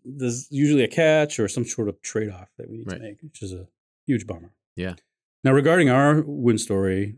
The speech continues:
Speaker 1: which centers on the Revolution Wind Project off the coast of Rhode Island, fishermen in the area are not happy about it. <laughs>
Speaker 2: No.
Speaker 1: About an eighty-four thousand acre wind farm on their fishing grounds, uh, to say the very least. So we spoke to a marine resource economist as well,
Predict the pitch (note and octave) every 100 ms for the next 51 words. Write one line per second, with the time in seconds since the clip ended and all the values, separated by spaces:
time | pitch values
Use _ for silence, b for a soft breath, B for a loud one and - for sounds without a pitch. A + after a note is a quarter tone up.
0 | E3 A2 - - B2+ A#2 A2 G#2 G2 A2
1 | G2+ A2 G#2 G2+ G2+ G#2 G#2 F#2 F#2 F2+
2 | A2 G2+ - - A2+ - F#2+ F#2+ A2 A2
3 | A#2+ B2+ C#3+ - _ _ - C#3 D3 C3+
4 | A#2 A2+ A#2+ G#2+ F#2 G2 G2+ - - -
5 | - - - D#3+ - _ _ G2+ A2 G#2+
6 | A#2 A#2+ B2 B2+ B2 A#2 G#2+ G#2+ G#2+ G2+
7 | F#2+ F2+ _ b _ _ _ - B2 G#2+
8 | G2+ F#2+ F#2+ F#2+ A2 G#2+ F#2+ F2+ F2 F#2
9 | F#2 C#3 - F#2 E2 D#2+ D#2+ E2 - _
10 | _ - F#2+ - - C#3 C3+ A#2+ A2+ G2+
11 | F2+ - - - A#2+ G#2+ G2+ b b b
12 | B2+ D3+ C#3+ - A#2+ A2 G2+ - D3 A#2+
13 | B2 B2+ B2 A#2 B2 A#2+ A#2+ G#2 A2 A#2
14 | A#2 C3 C#3 - G2+ G#2+ A2+ B2 B2+